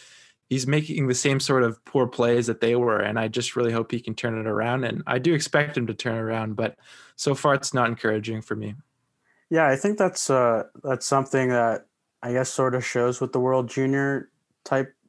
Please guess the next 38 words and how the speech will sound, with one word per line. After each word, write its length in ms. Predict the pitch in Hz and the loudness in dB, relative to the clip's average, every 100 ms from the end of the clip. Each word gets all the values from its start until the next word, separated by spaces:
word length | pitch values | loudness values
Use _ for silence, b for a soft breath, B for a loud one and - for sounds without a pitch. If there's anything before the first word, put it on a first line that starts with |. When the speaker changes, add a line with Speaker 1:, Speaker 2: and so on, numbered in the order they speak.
| - | -8
Speaker 2:
situation 760 | - 139 143 135 139 139 151 | -4 -2 0 2 2 0 -2
where, 280 | 127 120 113 b b b b _ | 0 0 -4 b b b b _
hey, 160 | 147 131 | 0 2
if 120 | 139 | 0
you 80 | 139 | 0
send 340 | 156 156 147 | 2 2 4
them, 320 | 120 113 117 | 2 0 -2
you 140 | 120 120 | -4 -2
know, 120 | 117 | 0
your 160 | 117 117 | 0 -2
players 420 | - 135 127 120 | 0 2 2 2
are 180 | 120 113 | 2 0
gonna 320 | 113 120 117 | -2 -2 -2
be, 300 | 120 117 113 - _ _ _ _ - | 0 -2 -4 -10 _ _ _ _ -6
you 60 | |
know, 160 | 117 117 | -2 0
in 100 | 117 | 0
tip-top 520 | - 131 - 127 120 | 0 -2 2 2 2
shape. 360 | - 120 117 113 | 0 0 0 0
They're 120 | 117 | -2
gonna 140 | 117 | 0
be 120 | 117 | 0
used 280 | 113 120 120 | 0 -2 -2
to 260 | 127 120 113 - | 0 0 0 -2
game 260 | 120 117 | 0 -2
speed, 500 | 117 - 117 117 117 | -4 -4 -2 0 -4
stuff 320 | - 123 120 | -4 -4 -2
like 200 | 120 113 | -4 -4
that. 220 | - 113 113 | -2 -2 -2
You 60 | |
see 200 | 117 156 | 0 2
with 140 | 131 113 | 2 2
Dylan 260 | 123 117 | 0 0
Cousins, 340 | 120 120 120 113 | 0 0 0 -2
he 80 | 120 | 0
actually 280 | 117 - | 0 -2
looks 200 | 113 113 | -4 -2
really, 280 | 117 107 110 | -4 -4 -4